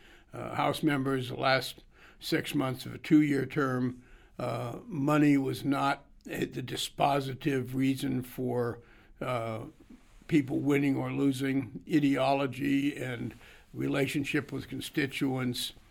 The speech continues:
<clears throat> and, uh, comfort with the electorate were basically there. Today,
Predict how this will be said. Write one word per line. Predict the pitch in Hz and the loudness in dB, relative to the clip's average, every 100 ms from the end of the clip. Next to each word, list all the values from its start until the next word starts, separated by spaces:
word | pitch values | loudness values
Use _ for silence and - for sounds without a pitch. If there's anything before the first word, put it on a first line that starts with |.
| - | -20
<clears throat> | - - - | -20 -4 4
and, | - - 143 135 135 123 120 - - - | 8 8 6 2 2 0 -2 -6 -20 -14
uh, | - 123 - - - | -6 -6 -6 -10 -2
comfort | - 160 - 147 135 131 | 4 4 4 -4 -4 -6
with | 131 | -6
the | 131 | -4
electorate | 131 151 156 135 127 - | 2 4 2 -4 -8 -8
were | 135 127 127 | -2 0 -2
basically | 127 - 180 117 147 127 131 127 | -4 -10 -10 -2 -2 -2 -4 0
there. | 147 135 | 2 2
Today, | 120 131 139 147 156 160 | 0 -2 2 4 4 2